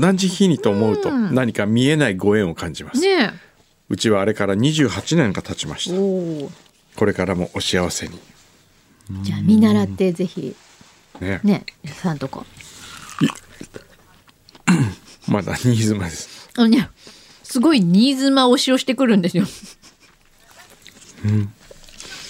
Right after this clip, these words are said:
Speaker 2: いや、ずっと新妻と思ってればいいじゃん。
Speaker 1: うん。古くなったら新しいつ-、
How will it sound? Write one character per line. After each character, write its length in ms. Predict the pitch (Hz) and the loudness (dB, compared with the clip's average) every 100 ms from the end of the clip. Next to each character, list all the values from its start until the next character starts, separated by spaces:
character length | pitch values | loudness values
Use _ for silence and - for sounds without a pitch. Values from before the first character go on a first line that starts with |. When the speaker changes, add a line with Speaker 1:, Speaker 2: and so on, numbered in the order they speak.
| - - - - - - - - - - - - - - - - | -20 -20 -20 -20 -20 -20 -20 -20 -20 -20 -20 -20 -20 -20 -20 -4
Speaker 2:
い 40 | |
や、 80 | 285 | 2
ず 200 | 220 247 | 4 4
っ 20 | |
と 60 | - 494 | 2 2
新 220 | 466 453 | 2 0
妻 220 | 440 466 | 0 0
と 100 | - | 2
思 100 | 311 | 0
っ 40 | 427 | 0
て 80 | 294 | 2
れ 80 | 185 | 2
ば 60 | |
い 20 | |
い 40 | 185 | 0
じ 80 | 175 | -4
ゃ 40 | |
ん。 100 | 190 - 113 | -10 -8 -4
Speaker 1:
う 40 | |
ん。 240 | 117 95 80 - _ _ _ _ _ _ - - _ | -2 -4 -10 -20 _ _ _ _ _ _ -20 -20 _
古 240 | 240 277 | 4 4
く 100 | 247 | 4
な 140 | 165 117 | 2 2
っ 60 | |
た 100 | - | 0
ら 120 | 110 123 | 0 2
新 200 | 185 185 | 2 2
し 280 | 175 185 117 92 | 2 2 2 0
い 80 | _ _ - - | _ _ -20 -8
つ-、 140 | 160 | -6